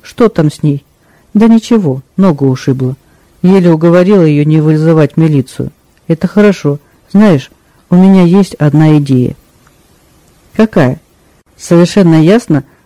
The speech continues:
что кто-то хочет попасть в квартиру. И что? Я всё думаю, зачем? А если это обычные воры? Воры? Не думаю. Кстати, ты не посмотрела? Все глазки заклеены.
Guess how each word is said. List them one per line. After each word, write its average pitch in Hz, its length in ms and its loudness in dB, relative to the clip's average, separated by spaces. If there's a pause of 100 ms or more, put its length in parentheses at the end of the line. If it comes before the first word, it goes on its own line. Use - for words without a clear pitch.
что - 240 -6
кто-то 233 340 -2
хочет 180 380 -4
попасть 170 340 -4
в - 40 -20
квартиру. 131 580 -4 (380)
И 170 80 0
что? 127 320 -6 (560)
Я 175 140 0
всё 190 180 -2
думаю, 139 340 0
зачем? 156 520 -2 (480)
А 214 80 0
если 233 340 2
это 220 180 -2
обычные 220 420 0
воры? 139 340 -4 (360)
Воры? 190 360 0 (180)
Не 160 180 0
думаю. 165 400 0 (160)
Кстати, 156 400 -4
ты 160 140 -2
не 165 100 0
посмотрела? 190 640 0 (300)
Все - 240 -4
глазки 175 380 -2
заклеены. 135 600 -6